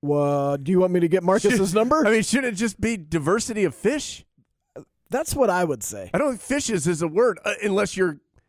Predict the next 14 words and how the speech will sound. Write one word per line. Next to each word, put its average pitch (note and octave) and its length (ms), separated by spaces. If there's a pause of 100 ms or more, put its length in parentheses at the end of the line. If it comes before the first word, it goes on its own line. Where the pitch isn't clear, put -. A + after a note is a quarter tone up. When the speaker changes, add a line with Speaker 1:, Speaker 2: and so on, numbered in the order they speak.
(220)
Speaker 2:
like, D#3 260 (320)
Jones E3+ 380
fishes E3+ 480
on D3 180
Saturday, C3+ 600 (520)
but D3+ 260 (420)
Jones F3+ 360
doesn't E3+ 320
have E3 300
four F3 320
fishes D#3+ 480
on D#3+ 140
his C3+ 140
plate. F#3 420